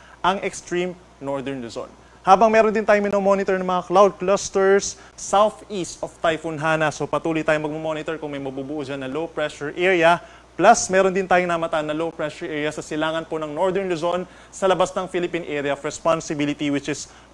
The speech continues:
more than one thousand eight hundred kilometers east of northern Luzon. Base sa ating analysis at base na rin kung titingnan po natin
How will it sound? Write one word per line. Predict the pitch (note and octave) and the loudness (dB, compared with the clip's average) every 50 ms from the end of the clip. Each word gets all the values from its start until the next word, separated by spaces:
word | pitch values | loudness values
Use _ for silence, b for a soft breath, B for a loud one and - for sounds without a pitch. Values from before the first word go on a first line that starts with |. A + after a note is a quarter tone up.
| - | -4
more | - D#3 F3 F#3+ F3+ | 0 2 4 4 4
than | F3 F#3 E3+ D#3 D3+ | 2 2 0 2 2
one | E3+ E3+ E3+ | 2 2 2
thousand | E3 F3 D#3 D3+ - D#3+ D3+ | 2 0 -2 0 -2 -6 -6
eight | C#3+ B2+ - | -6 -8 -8
hundred | D3+ C#3+ C#3 C3+ - | -8 -8 -8 -8 -6
kilometers | - C#3+ C#3 D3 C#3+ C#3 C#3 C#3+ C#3 C3+ - - | -6 -4 -4 -4 -4 -6 -6 -6 -8 -8 -10 -12
east | - G3 F#3 F#3+ F3+ - - | -10 -8 -8 -6 -8 -6 -6
of | D3+ D3 - - D3 | -6 -6 -6 -6 -8
northern | C#3+ C#3 C#3+ C3+ C3+ C#3 | -6 -4 -4 -4 -6 -6
Luzon. | C#3+ C3+ C#3 F3+ G3 G#3+ G#3+ G#3 B B B B B B | -6 -4 0 2 2 2 2 -2 B B B B B B
Base | - - E3+ G3+ - A3+ G3+ | 2 6 6 6 4 2 -4
sa | - A3 F3+ F3+ F#3 | -2 0 0 0 0
ating | F3+ F#3 F3+ | -2 -4 -6
analysis | F3 E3+ F3 F3 F3+ E3+ - A3+ - | -4 -2 -2 -2 -2 -2 -6 -6 -6
at | G3 F3 | -6 -4
base | D3+ E3+ F3+ F3 - G3 | 0 2 2 2 0 -2
na | F#3+ G3+ | 0 0
rin | G#3 G3+ F#3 | 0 -2 -2
kung | - D#3+ | -4 -8
titingnan | D#3 E3+ E3+ - E3+ E3 E3+ E3+ | -6 -8 -8 -8 -6 -8 -8 -8
po | - - E3+ | -6 -6 -4
natin | F3 F#3 F#3+ F#3 - F3 E3+ F3+ F3+ | -2 -2 -2 -2 -2 -2 -2 -2 -4